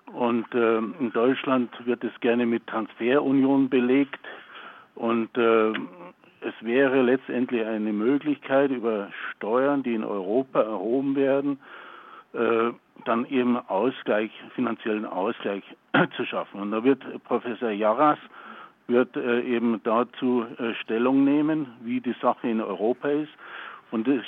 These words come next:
Schweiz ist ein bisschen einfach als Modell. Wir wollen nicht die Schweiz groß als Mod-, äh, Vorbild hinstellen. Die Schweizer haben momentan mit der E U selbst zu kämpfen im Rahmen, äh, Rahmen des Rahmenvertrags.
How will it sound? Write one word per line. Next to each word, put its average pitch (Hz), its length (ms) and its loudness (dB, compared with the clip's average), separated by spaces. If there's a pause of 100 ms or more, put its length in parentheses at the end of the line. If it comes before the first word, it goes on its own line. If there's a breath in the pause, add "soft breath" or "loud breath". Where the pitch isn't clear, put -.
(120)
Schweiz 135 400 2
ist 147 220 0
ein 123 140 2
bisschen 151 420 0
einfach 135 320 0
als 113 220 2
Modell. 120 500 2
Wir 117 140 0
wollen 123 220 4
nicht 127 200 -2
die 120 80 -4
Schweiz 117 320 2
groß 123 260 -4
als 113 220 0 (380 loud breath)
Mod-, 113 260 -4 (260)
äh, 107 300 2 (120)
Vorbild 135 520 4
hinstellen. 123 640 0 (580 loud breath)
Die 110 100 -6
Schweizer 117 460 -2
haben 120 100 2
momentan 117 540 2
mit 107 160 -4
der 113 100 0
E 107 140 -8
U 110 180 -4
selbst 120 380 -2
zu 123 80 -8
kämpfen 127 560 -2
im 113 320 -6
Rahmen, 110 420 -4
äh, 113 240 -4 (320)
Rahmen 104 220 -2
des 98 180 -8
Rahmenvertrags. 131 920 2